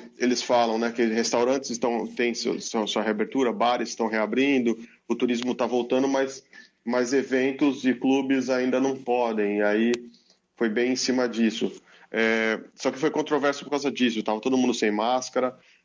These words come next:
é, é, todo mundo pedindo reabertura geral. Na verdade, também ele foi po-, contra um, uma possível novo lockdown, porque está, então os números estão, estão flutuando muito os números na Europa, né?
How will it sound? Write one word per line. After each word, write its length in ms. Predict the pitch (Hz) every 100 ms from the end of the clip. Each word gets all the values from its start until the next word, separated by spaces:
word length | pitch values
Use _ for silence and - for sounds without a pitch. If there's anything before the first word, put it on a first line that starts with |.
| -
é, 800 | 107 113 110 110 107 104 101 98 98 _ _ _ _ _ _ _ -
é, 360 | 113 110 104 95 - _ _
todo 240 | - 135 139
mundo 580 | 139 139 131 131 120 - -
pedindo 360 | 131 117 139 131
reabertura 520 | 131 127 127 139 123
geral. 580 | 123 117 110 117 131 135 - _ _
Na 80 | 127
verdade, 300 | 123 143 -
também 200 | 139 143
ele 80 | 147
foi 160 | 143 131
po-, 240 | - 143 -
contra 360 | 139 151 147 135
um, 100 | 131 135
uma 300 | 131 127 113
possível 760 | 139 131 - 170 180 151 135
novo 320 | 123 135 131
lockdown, 540 | 127 120 113 113 117 135
porque 240 | 120 -
está, 300 | 117 - -
então 160 | - 120
os 80 | 117
números 340 | 131 120 117
estão, 320 | - 120 117 113 117 _ _ - -
estão 180 | - 151
flutuando 440 | 208 202 180 180
muito 260 | 156 151 147
os 60 | 123
números 260 | 123 117
na 80 | 120
Europa, 420 | 113 104 95 98
né? 180 | 101